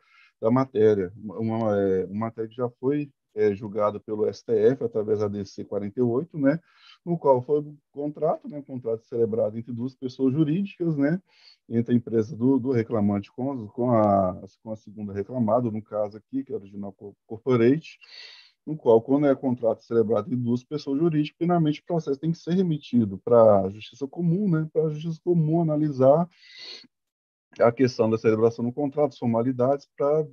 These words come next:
para depois, e caso houver, é, caso a Justiça Comum entender que houve elementos suficientes para a caracterização de vínculo empregatício,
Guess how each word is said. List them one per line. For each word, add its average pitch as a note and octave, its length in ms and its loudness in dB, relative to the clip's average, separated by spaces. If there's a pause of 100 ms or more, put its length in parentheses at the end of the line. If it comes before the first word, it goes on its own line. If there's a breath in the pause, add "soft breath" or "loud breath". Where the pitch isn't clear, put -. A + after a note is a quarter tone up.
(260)
para D3 260 -2
depois, D3+ 800 0
e D#3 120 -12
caso D#3+ 480 2
houver, A2+ 480 4 (140)
é, G#2 500 0
caso E3 220 -4
a F3 40 -8
Justiça D#3 260 -10
Comum B2+ 260 4
entender A2+ 400 0
que - 160 -6
houve C3+ 440 0
elementos A2 480 -2
suficientes B2 560 -6
para A2 140 0
a - 20 -4
caracterização A#2 520 0
de A2+ 120 -2
vínculo A2+ 220 -4
empregatício, D3 680 0